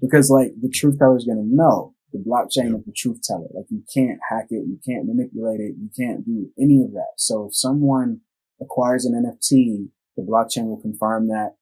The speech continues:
Speaker 1: It'll confirm how much was spent. It will confirm
Speaker 2: Mm-hmm.
Speaker 1: all of these different things. And if someone lies and says, "Oh, well, I acquired it," it's like, "No, you didn't." I see right here <laughs> where
Speaker 2: Right
Speaker 1: this
Speaker 2: there.
Speaker 1: person,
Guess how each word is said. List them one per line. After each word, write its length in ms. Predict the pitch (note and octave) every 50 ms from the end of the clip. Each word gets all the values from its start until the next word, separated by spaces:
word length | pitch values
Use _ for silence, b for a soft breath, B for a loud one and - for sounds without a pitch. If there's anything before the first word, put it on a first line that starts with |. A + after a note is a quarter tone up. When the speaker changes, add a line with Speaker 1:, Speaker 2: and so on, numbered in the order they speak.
| _ _ _ _
Speaker 1:
It'll 120 | G#2+ G#2+
confirm 420 | - - G#2+ - - A2 G#2 G#2 F#2+
how 120 | G2 A2
much 200 | A2 A2 G#2+ - -
was 120 | F#2+ -
spent. 460 | - - - - A2 A2+ A2+ G#2+ G2+ - _ _ _ _ _ _
It 40 | -
will 140 | A2 A2 A2
confirm 640 | _ A2 G2+ - - G2+ G#2+ G#2+ G#2+ G#2+ G#2+ G#2+ G#2
Speaker 2:
Mm-hmm. 120 | G#2 G2+ F2+ _ -
Speaker 1:
all 220 | G2+ B2+ C#3 C#3+
of 80 | C3+ B2
these 160 | C3 B2+ A#2
different 340 | A#2 B2+ A#2+ - B2 A2+ -
things. 600 | - C#3 C#3 - A2 G2+ G#2 G#2+ - - - _ _ _ _ _ _ _ _ _
And 220 | A#2 A#2+ B2 A#2+ A#2
if 80 | A2
someone 480 | - - - C3+ C#3 C3+ B2+ A#2+ A2+ G#2+
lies 440 | G#2 G#2+ A2+ A#2+ C3 C3+ C3+ C3 -
and 100 | B2 A2+
says, 280 | - - A#2 A2 G#2+ -
"Oh, 120 | - B2+ B2+
well, 160 | A#2+ A2+ - -
I 140 | B2+ C#3+ D3+
acquired 460 | D3+ C3+ - - A#2 A2+ G#2+ G2+ F2
it," 80 | E2 - -
it's 80 | -
like, 140 | - D#2 D#2
"No, 100 | - -
you 140 | - - -
didn't." 260 | - - - E3 E3+
I 100 | - - -
see 280 | - - - G3 C3+ G#2 F#2+
right 240 | F#2 A#2 D3+ F#3+ F3
here 500 | F3+ F#3+ B3+ F#3+ D#3 B2 A#2+ C3+ - - _ -
<laughs> 100 | - _
where 400 | - D3 C3 C#3 C3+ C3 B2+ B2
Speaker 2:
Right 160 | A#2 A2 B2 A#2
Speaker 1:
this 180 | D3+ F#3 B3+ -
Speaker 2:
there. 80 | -
Speaker 1:
person, 580 | - C3+ C3 C#3 C3+ - A3 G#3 G2+ - G#3